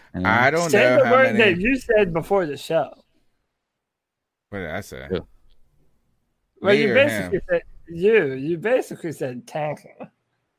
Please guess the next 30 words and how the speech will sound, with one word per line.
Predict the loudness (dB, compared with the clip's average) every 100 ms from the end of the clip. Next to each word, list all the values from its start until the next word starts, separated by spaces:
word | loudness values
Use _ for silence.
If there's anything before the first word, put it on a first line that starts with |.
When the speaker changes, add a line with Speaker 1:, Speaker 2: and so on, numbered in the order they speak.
| _ _ _ _ -8
Speaker 1:
<laughs> | -6 -6 -10 -14 -20 -20 -14 -14 -14 -20 -18 -20 _ -4
Speaker 2:
I | -4
kinda | 0 2 4 4 0
think | 2 0 0 -2
that | 2 4 2 0
if, | 0 2 2 -2 -10 -20 _ -18 -2
I | 0
mean, | 2 2 2 -2
here, | -2 2 2
we'll | 2 0
see. | -2 -2 0 0 -2
As | -6 -6 -4
you | -6
win, | -6 -8 -10
you | -10 -8
lose | -4 -4 -4
two | -4 -2 2
or | 0
three | 0 -2
more | 0 -2 -2
games, | -2 -2 0 -4 -6 -8
and | -8 -8
these | -8 -10 -10
are |
the | -12
type | -8 -8 -6
of | -10
moves | -10 -12 -12
you're | -14
making. | -14 -14 -14 -16 -16 -16